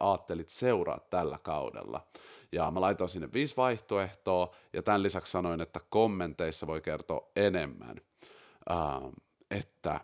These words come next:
mitä joukkueet se-, seurataan. Ja näyttää siltä, että te,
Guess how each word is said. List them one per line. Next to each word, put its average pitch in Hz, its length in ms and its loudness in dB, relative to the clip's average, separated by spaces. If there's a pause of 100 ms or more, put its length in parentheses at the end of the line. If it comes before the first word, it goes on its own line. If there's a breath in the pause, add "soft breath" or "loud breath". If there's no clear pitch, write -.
mitä 98 240 0
joukkueet 78 400 -2
se-, - 220 -4 (220)
seurataan. 78 520 -2
Ja 64 80 -4
näyttää 147 320 2
siltä, 120 300 -2
että - 200 -8
te, 139 260 4